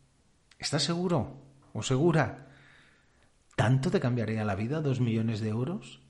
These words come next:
¿Haría muchas cosas, harías muchas cosas diferentes a las que haces actualmente?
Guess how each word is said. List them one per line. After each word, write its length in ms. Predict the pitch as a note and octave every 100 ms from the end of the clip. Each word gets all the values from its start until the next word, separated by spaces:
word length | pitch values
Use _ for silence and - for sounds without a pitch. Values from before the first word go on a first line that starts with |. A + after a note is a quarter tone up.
| _ _ _ _ _ _ -
¿Haría 200 | C3+ D#3
muchas 320 | G#3 - C3+
cosas, 300 | - C3 C#3
harías 420 | - C3 E3+ A3 C#3+
muchas 340 | C#3+ - A#2
cosas 300 | - B2+ A#2
diferentes 640 | A2+ - G#2+ B2+ A#2 A2+
a 40 | G2+
las 180 | G2+ -
que 160 | G2
haces 280 | F#2+ - F3+
actualmente? 720 | - - F#2+ G2 A2+ C3 F#3